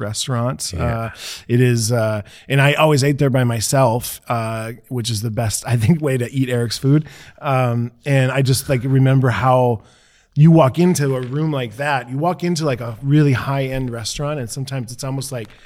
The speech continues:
Speaker 1: the entryway into that experience almost pulls <laughs> you. You're like, "Yeah, this isn't, you know, this isn't about you necessarily." So,
Speaker 2: Mm.
Speaker 1: you know,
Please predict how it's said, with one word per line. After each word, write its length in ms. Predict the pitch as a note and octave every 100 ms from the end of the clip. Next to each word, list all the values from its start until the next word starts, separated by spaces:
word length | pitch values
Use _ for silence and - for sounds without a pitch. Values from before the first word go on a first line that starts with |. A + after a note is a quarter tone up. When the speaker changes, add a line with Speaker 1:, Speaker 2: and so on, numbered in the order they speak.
| - - B2
Speaker 1:
the 180 | B2 -
entryway 880 | C#3 D#3 D3+ D#3 D3 C3+ C3+ C3+ C3 -
into 300 | C#3 C3+ C#3
that 160 | B2+
experience 440 | A#2 - - C#3+ C3
almost 260 | A#2+ A2
pulls 440 | - D3 C#3+ B2+ -
<laughs> 40 |
you. 300 | F3+ F3+ - - D3 -
You're 120 | - C#3+
like, 180 | A#2+ -
"Yeah, 160 | A#2+ A2
this 220 | B2 -
isn't, 320 | A#2 A#2 A2 - _ _
you 140 | C3+ G#2+
know, 100 | A#2 - _ _ _
this 120 | C3 B2+
isn't 200 | D3+ C3+
about 340 | G#2+ A#2 A#2
you 640 | A#2+ C3+ D3 G#2 G2+ B2 -
necessarily." 800 | A#2 G#2 C#3+ - D#3 C3 B2 B2
So, 300 | C3 D3 B2+
Speaker 2:
Mm. 40 | C#2+ C#2 -
Speaker 1:
you 100 | -
know, 160 | B2 A2